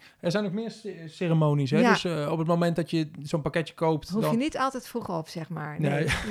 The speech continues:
Speaker 2: nee, er is ook een wat latere
Speaker 1: <laughs>
Speaker 2: ceremonie.
Speaker 1: Precies. Maar er zat, eh, in het startpakketje zit zo'n, eh, z-, zit een mooie pelgrim, maar zit ook een mooie veter.
Speaker 2: Ja.
Speaker 1: Vertel eens over de veter.
Speaker 2: <laughs> Ja,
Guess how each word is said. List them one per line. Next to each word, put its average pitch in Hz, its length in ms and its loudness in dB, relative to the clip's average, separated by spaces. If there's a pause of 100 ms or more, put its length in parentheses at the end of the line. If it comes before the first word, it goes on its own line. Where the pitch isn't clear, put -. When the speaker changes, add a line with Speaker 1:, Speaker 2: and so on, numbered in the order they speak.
(100)
Speaker 2:
nee, 190 120 -6 (140)
er 226 120 2
is 208 120 2
ook 254 160 2
een 233 160 4
wat 220 160 2
latere 214 500 2
Speaker 1:
<laughs> - 80 -12
Speaker 2:
ceremonie. 185 280 2
Speaker 1:
Precies. 196 240 6
Maar 190 140 -2
er 214 140 6
zat, 285 160 2
eh, 226 320 -2
in 254 80 6
het 269 80 10
startpakketje 262 680 4
zit 220 200 -8
zo'n, 202 260 -2
eh, 175 120 -8
z-, 175 120 -6
zit 180 200 6
een 185 60 6
mooie 165 180 6
pelgrim, 214 380 4
maar 208 120 6
zit 214 160 2
ook 202 100 2
een 214 80 6
mooie 202 200 4
veter. 247 600 0 (100)
Speaker 2:
Ja. 214 240 2 (200)
Speaker 1:
Vertel 180 200 2
eens 165 100 4
over 156 140 4
de 131 60 -4
veter. 269 300 -2 (140)
Speaker 2:
<laughs> - 80 -6
Ja, 226 120 0